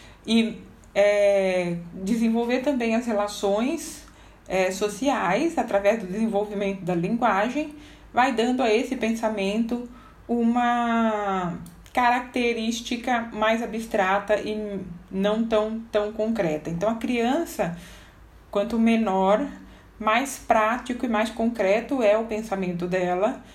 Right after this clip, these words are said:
e quanto maior, né, conforme ela vai desenvolvendo o pensame-, a linguagem, ela vai desenvolvendo também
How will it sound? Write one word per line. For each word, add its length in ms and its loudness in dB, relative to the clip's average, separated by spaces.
e 60 -6
quanto 300 -2
maior, 600 4
né, 280 0
conforme 380 0
ela 100 0
vai 140 -2
desenvolvendo 680 -2
o 40 -4
pensame-, 540 -4
a 160 -4
linguagem, 800 0
ela 160 4
vai 220 6
desenvolvendo 600 -2
também 600 -2